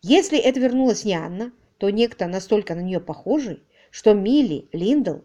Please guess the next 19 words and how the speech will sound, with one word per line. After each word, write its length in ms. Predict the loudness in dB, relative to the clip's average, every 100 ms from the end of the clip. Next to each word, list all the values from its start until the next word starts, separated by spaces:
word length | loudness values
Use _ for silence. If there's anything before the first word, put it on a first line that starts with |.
| _
и 120 | -6
миссис 360 | -4 -4 -6 -6
Рэмидж 460 | 0 0 0 -6 -18 _ -10
немедленно 540 | -6 -6 -6 -6 -4
её 160 | -4 -4
признали. 520 | -4 -4 -4 -4 -10 _ _ _ _ _ _ _ _ _ _ _ _ _
Я 180 | 4 6
должен 320 | 6 6 2
сказать 360 | 0 0 0
тебе, 240 | -2 -6 -8
что 260 | -4 -2
и 180 | -2 -4
сам 300 | -4 -2 -2
признал 360 | -4 -8 -8 -8
бы 160 | -8
её. 300 | -8 -8 -10 -12 _ _ -20 -20 -18 0
Возможно, 480 | 2 4 2 2
мы 120 | 2 2
ошибаемся. 680 | 0 -4 -4 -6 -12 -14